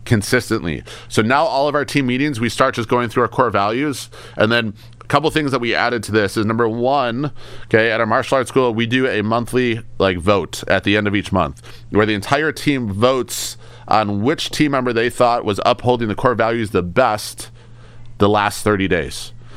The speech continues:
And then we give that person a hundred dollars cash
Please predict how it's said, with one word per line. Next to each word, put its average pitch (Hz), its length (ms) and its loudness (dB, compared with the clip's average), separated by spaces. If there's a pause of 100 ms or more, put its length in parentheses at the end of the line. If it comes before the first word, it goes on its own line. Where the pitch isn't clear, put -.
(220)
And 107 120 4
then 104 140 2
we 107 120 -2
give 107 180 0
that 113 200 0
person 107 580 0 (220)
a 92 160 4
hundred 110 260 0
dollars 104 380 0
cash 117 560 -2